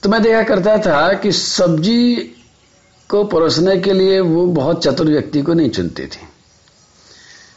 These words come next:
पूड़ी को परोसने के लिए भी बहुत एक्सपर्ट नहीं, और कचौड़ी के लिए भी बहुत एक्सपर्ट नहीं, लेकिन लड्डू भाई जी बहुत ध्यान से चुनती थी, लड्डू कौन परोसेगा।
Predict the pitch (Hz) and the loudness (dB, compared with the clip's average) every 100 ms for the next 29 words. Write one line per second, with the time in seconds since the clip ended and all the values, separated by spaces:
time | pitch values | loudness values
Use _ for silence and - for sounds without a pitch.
0 | _ _ - 220 233 247 247 226 202 - | _ _ -4 0 2 2 2 0 0 0
1 | 208 180 220 196 226 214 220 202 - - | 0 0 0 0 0 2 0 -2 -8 -18
2 | _ _ - 156 170 165 - 170 160 165 | _ _ -4 -2 0 0 -2 0 0 -2
3 | 101 - 78 - _ _ _ _ _ _ | -8 -10 -16 -20 _ _ _ _ _ _
4 | _ _ _ _ _ - _ - _ _ | _ _ _ _ _ -20 _ -20 _ _
5 | _ _ _ _ 143 143 160 175 202 208 | _ _ _ _ -4 -2 0 2 2 2
6 | 190 214 214 226 240 185 156 160 143 110 | 0 2 2 0 -2 -2 0 0 0 -2
7 | - 131 110 - 67 - - - - _ | -2 -2 -2 -6 -10 -12 -18 -20 -20 _
8 | _ - 165 160 139 165 170 226 254 214 | _ -2 0 2 2 2 2 2 2 2
9 | 294 - - - _ _ _ _ _ _ | -2 -6 -16 -20 _ _ _ _ _ _
10 | _ _ _ _ - 160 185 170 147 190 | _ _ _ _ -4 -2 0 0 0 -2
11 | 190 139 127 165 240 175 147 139 151 175 | -2 -4 0 0 2 0 0 0 0 0
12 | 151 143 156 226 208 151 156 165 131 107 | 2 2 2 0 -2 -2 -2 -2 -2 -2
13 | 104 65 57 113 | -4 -6 -10 -14